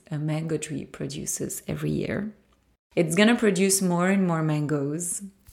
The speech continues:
year after year, the more it grows. It goes from the stage of a tiny little mango tree to the adulthood <laughs> of a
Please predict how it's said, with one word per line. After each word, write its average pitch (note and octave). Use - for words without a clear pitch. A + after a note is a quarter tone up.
year D#3+
after D#3+
year, C#3+
the F3+
more C#3+
it C3+
grows. D3+
It -
goes C#3+
from C#3
the C3
stage C3+
of C3
a -
tiny D4+
little C#4+
mango B3
tree A#3
to C#3
the D3
adulthood F3
<laughs> -
of G3+
a C4+